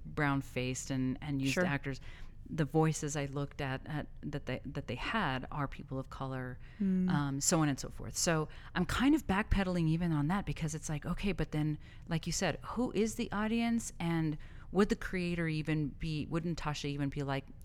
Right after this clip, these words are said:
Speaker 1: "Okay, let's test it and see if I need to change things," because what if she just doesn't wanna fucking change the representation of her experiences?
Speaker 2: Yeah.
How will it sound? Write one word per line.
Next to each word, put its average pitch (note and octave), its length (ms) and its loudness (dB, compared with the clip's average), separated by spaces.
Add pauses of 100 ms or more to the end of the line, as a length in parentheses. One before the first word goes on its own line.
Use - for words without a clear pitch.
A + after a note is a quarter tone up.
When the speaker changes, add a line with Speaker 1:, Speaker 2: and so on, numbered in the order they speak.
Speaker 1:
"Okay, F3+ 460 2
let's G#3 320 -2
test - 340 -2
it D3+ 120 0
and C#3+ 120 -2
see E3+ 200 -2
if D#3+ 120 -4
I D#3+ 100 2
need D#3 120 0
to C#3+ 80 -2
change D#3+ 380 -4
things," D#3+ 260 -6
because C#3+ 280 -4
what D#3 220 2
if D#3 80 -2
she - 140 -6
just D3 220 -6
doesn't D3 300 -2
wanna D3 200 0
fucking C#3 380 -6
change C3+ 580 -2 (600)
the D#3+ 80 2
representation C#3+ 640 0
of C3 100 -6
her A#2+ 120 -8
experiences? A#2 640 -6
Speaker 2:
Yeah. A3+ 160 2